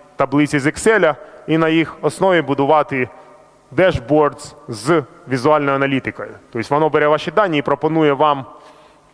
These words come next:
як зробити цю панель управління з різним, з різними графіками, з різними тому, щоб ви могли ці дані оцінити. Замість того, щоб дивитися на стовпчики колонок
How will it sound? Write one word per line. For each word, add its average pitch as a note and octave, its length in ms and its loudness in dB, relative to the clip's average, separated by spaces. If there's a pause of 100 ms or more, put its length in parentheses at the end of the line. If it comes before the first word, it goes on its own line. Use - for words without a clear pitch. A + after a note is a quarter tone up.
(140)
як D3 500 -2 (220)
зробити C#3+ 680 0 (100)
цю D#3+ 160 -2
панель D#3 260 0
управління D#3+ 560 0
з B2 80 -4
різним, C3+ 540 -2 (600)
з A2+ 60 -6
різними C#3 360 2
графіками, D3+ 520 -2
з A2+ 80 -6
різними C3 320 -2
тому, D#3 220 0
щоб B2 160 -8
ви C#3+ 120 0
могли C3+ 300 0
ці C#3 320 -4 (480)
дані D3+ 400 2
оцінити. B2+ 600 -2 (120)
Замість B2 300 -2
того, C3 120 0
щоб A#2 180 -8
дивитися A#2+ 480 -2
на A2 240 -2 (320)
стовпчики C3+ 680 -2 (800)
колонок F#3 580 2